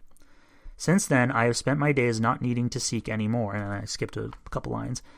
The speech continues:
"Having attained the essence of the Way of Combat strategy, I practiced the disciplines of many arts without needing to teach in any of them." So I think what he's saying is the thing that he learned that will,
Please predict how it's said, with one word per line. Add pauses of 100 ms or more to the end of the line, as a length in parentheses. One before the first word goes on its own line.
(120)
"Having
attained
the
essence
of
the
Way
of
Combat
strategy,
I
practiced
the
disciplines
of
many
arts
without
needing
to
teach
in
any
of
them."
So
I
think
what
he's
saying
is (720)
the
thing
that
he (340)
learned (380)
that
will,